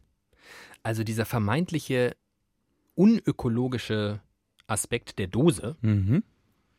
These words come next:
Speaker 1: verliert sich quasi oder wird egalisiert durch Einsparungen beim Transport und der allgemeinen Logistik. Du kannst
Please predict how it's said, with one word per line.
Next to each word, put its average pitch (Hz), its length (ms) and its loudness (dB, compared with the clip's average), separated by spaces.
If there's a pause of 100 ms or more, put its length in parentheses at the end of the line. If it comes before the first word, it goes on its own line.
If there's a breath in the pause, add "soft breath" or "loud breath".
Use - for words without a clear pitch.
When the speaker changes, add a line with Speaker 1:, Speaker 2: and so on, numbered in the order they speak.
(180)
Speaker 1:
verliert 131 600 2
sich - 240 -10
quasi - 360 -6
oder 107 180 -4
wird 107 180 -4
egalisiert 160 920 0 (600)
durch 120 220 -2
Einsparungen 131 720 0
beim 107 220 -2
Transport - 520 -4
und 110 180 -6
der 110 320 -4 (380)
allgemeinen 110 440 -2
Logistik. - 480 -8 (520)
Du - 80 -20
kannst - 360 -6